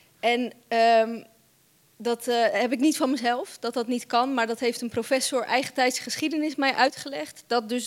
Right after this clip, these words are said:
het hele naoorlogse geopolitieke bestel een gevolg is van de Tweede Wereldoorlog. Dus wij, eh, zijn veel met de economie bezig,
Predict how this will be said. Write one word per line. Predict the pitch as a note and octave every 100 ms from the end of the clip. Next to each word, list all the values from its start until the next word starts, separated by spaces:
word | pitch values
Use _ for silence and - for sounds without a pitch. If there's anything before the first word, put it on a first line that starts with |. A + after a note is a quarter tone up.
| - -
het | A3+
hele | C4+ C4+
naoorlogse | A#3 A#3 C4 - B3 C4+ C4 B3+ - A#3+ G#3+ -
geopolitieke | - C#4+ C#4 C4+ C4 A3+ A3 C#4+ C#4
bestel | G#3 - - C4+ D4 F4 - - - -
een | A#3
gevolg | B3+ - F4+ F#4
is | C#4+ -
van | C4+ B3+
de |
Tweede | - A#3+ A3+
Wereldoorlog. | B3 B3+ F#3+ F#3 D3+ G3
Dus | - G#3+ - - - -
wij, | - A3 A3 -
eh, | - G#3
zijn | B3 A#3
veel | - C#4
met | A#3 A#3+ A#3+
de | -
economie | B3 A#3 B3 D4
bezig, | C4+ C4 C4 C4+ C#4